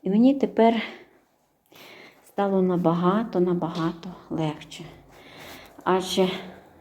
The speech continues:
можна щось зробити, щось і приготувати. І видно, розумієте,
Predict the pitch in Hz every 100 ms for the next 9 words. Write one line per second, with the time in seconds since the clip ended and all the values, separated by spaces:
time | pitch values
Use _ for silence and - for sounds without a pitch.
0 | - 233 285 277 156 - 214 208 - 143
1 | - 160 160 151 151 - 254 - - 165
2 | 165 156 151 151 170 185 180 180 - -
3 | - - - - - - - 156 160 294
4 | 359 277 156 143 - 156 160 202 285 359
5 | - 175 170